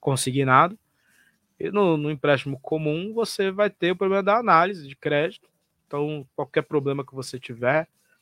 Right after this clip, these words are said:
qualquer tipo de restrição, tem gente que tem restrição interna, às vezes, e não sabe, que tinha uma dívida com o banco, aí negociou, pagou,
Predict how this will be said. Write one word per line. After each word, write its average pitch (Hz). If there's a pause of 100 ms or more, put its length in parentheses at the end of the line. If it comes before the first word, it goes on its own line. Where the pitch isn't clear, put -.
(440)
qualquer 139
tipo 135
de 123
restrição, 123
tem 139
gente 143
que 147
tem 147
restrição 143
interna, 147
às 123
vezes, 127
e 127
não 123
sabe, 151 (560)
que 131
tinha -
uma 147
dívida 135
com 127
o -
banco, 151
aí 139
negociou, 143
pagou, 135